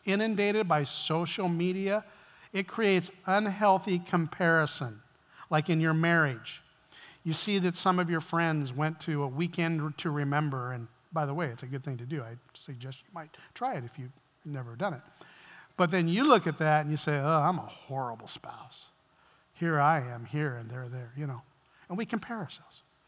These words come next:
Like, like in your, as a parent, you see some mom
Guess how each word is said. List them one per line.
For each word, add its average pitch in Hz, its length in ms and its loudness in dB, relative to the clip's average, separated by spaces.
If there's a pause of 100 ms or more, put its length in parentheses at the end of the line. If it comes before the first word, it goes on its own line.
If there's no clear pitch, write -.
(540)
Like, 156 140 -2 (360)
like 151 140 -2 (160)
in 190 380 0
your, 196 140 2
as 180 160 6
a 175 40 2
parent, 208 480 2
you 151 120 -4
see 185 180 -2
some 180 280 2
mom 170 580 6